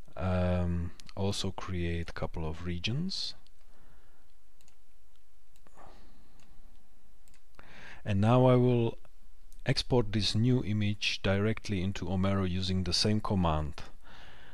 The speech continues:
So again, plugins, Omero, upload and save to Omero. Again, I will select the project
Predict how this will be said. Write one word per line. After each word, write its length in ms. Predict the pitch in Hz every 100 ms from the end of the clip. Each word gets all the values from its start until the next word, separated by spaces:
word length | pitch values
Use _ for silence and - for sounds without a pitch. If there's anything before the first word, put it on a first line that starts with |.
| -
So 380 | - - 92 85
again, 440 | 92 87 101 113 127
plugins, 580 | 107 104 104 117 123
Omero, 540 | - 104 101 101 98 95
upload 560 | 95 98 - 101 98 -
and 180 | 92
save 320 | 180 - 92 -
to 100 | -
Omero. 500 | - 85 120 156 104 - - - - - - - - - - - - - - - - - - -
Again, 400 | 95 87 117 123
I 380 | 110 78 104 101
will 260 | 98 98 - - - -
select 920 | - - 104 110 120 - - - - - -
the 560 | 101 95 95 101 95 95 - -
project 800 | - 117 117 131 127 - - -